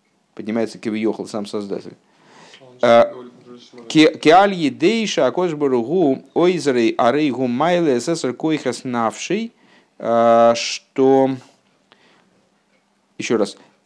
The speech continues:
Speaker 1: подобным этим, подобным образом, также вот применительно к главе свыше,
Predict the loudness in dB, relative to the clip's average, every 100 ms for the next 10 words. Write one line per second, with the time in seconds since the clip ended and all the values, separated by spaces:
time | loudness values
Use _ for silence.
0 | 0 2 4 2 0 0 0 -4 -6 -2
1 | 2 2 0 -2 0 0 0 -2 -4 -6
2 | 0 0 -2 -6 -6 -8 -4 -4 -4 -6
3 | -4 -4 -4 -6 -12 -8 -2 0 2 0
4 | -2 -10 _ _ _ _ _ _ _ -18
5 | -14 -6 2 2 4 0 -2 -8 -6 -8